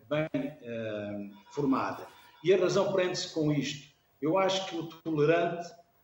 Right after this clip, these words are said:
deve ser sempre tolerante. Só pode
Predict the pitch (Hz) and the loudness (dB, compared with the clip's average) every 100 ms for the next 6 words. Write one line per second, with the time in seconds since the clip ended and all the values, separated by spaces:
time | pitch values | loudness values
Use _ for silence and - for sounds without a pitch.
0 | _ 180 180 - 165 - 165 151 - 147 | _ 6 6 4 0 0 0 -2 -4 -2
1 | 139 123 98 90 - _ _ _ _ _ | 2 2 0 -8 -16 _ _ _ _ _
2 | - 196 165 - - - 202 202 160 98 | 2 6 6 4 -2 0 6 8 8 2
3 | - | -6